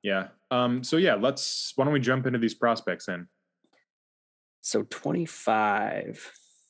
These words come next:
Speaker 1: Yeah, so twenty-five, I mean, the, the positions I think that <clears throat>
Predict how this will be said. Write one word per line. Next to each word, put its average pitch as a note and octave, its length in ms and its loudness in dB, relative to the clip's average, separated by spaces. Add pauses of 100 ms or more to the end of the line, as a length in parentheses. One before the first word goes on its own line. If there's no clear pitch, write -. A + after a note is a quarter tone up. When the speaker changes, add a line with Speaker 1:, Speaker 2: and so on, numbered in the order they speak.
Speaker 1:
Yeah, F#2+ 220 2
so A#2 140 -2
twenty-five, C3+ 960 2
I B2 80 0
mean, A#2+ 220 2
the, A#2 60 2
the B2+ 260 -4
positions D#3 580 2
I B2+ 80 4
think B2+ 220 0
that A2+ 180 0 (280)
<clears throat> F#3+ 320 2